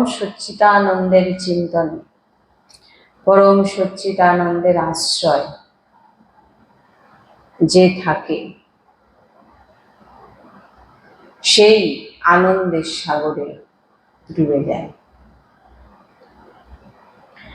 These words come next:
এই সচ্চিদানন্দ ভগবান শ্রীকৃষ্ণকে প্রাপ্তির জন্যে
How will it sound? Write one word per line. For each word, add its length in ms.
এই 120
সচ্চিদানন্দ 1120
ভগবান 460
শ্রীকৃষ্ণকে 960
প্রাপ্তির 560
জন্যে 380